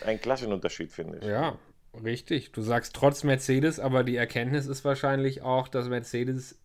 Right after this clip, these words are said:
Speaker 2: echt nicht mehr so stark ist, ne? Also irgendwie hat sich das Blatt gewendet.
Speaker 1: Glaubst du?
Speaker 2: Naja, man hat's ja gesehen. Du hast grad selber gesagt, der, der, äh, Perez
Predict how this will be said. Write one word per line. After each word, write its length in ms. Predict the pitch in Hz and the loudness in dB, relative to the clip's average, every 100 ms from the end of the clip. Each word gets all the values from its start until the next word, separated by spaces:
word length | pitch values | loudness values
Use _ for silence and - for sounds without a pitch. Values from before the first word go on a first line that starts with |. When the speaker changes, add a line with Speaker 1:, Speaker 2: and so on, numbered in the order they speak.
| _ | _
Speaker 2:
echt 400 | 117 131 - - | -4 -4 -6 -6
nicht 240 | 113 107 | -4 -2
mehr 180 | 120 120 | -2 -2
so 180 | 104 90 | 0 -2
stark 440 | - - 190 196 | -4 -4 -2 -4
ist, 200 | - - | -8 -14
ne? 200 | - 160 | -10 -8
Also 160 | - 110 - - | -8 -10 -14 -2
irgendwie 600 | 123 156 147 104 107 131 | 4 4 2 -4 -4 -2
hat 120 | 123 | -2
sich 160 | 123 | -6
das 160 | 123 120 | -6 -8
Blatt 260 | 101 90 - | -6 -6 -6
gewendet. 540 | 117 131 190 - - - _ _ _ - _ _ _ _ | -8 -8 -8 -12 -14 -20 _ _ _ -20 _ _ _ _
Speaker 1:
Glaubst 360 | - 127 - - | 8 8 6 -4
du? 120 | 80 _ _ _ _ _ _ _ _ _ - - | -6 _ _ _ _ _ _ _ _ _ -18 -4
Speaker 2:
Naja, 300 | 101 117 151 | 2 4 4
man 160 | 131 | 4
hat's 200 | 110 110 | 0 0
ja 80 | 110 | 0
gesehen. 460 | 101 101 196 170 92 | 0 0 2 0 -2
Du 100 | 95 | -4
hast 180 | - | -6
grad 180 | - 104 | -2 -2
selber 280 | 117 113 113 | 2 2 4
gesagt, 400 | 104 117 180 - | 2 2 2 4
der, 220 | 98 92 - - - - | 2 2 -2 -18 -20 -4
der, 320 | 104 107 101 | 2 2 2
äh, 200 | 90 92 | 0 -4
Perez 720 | 92 - 110 135 139 - - | -4 -2 2 2 0 -4 -16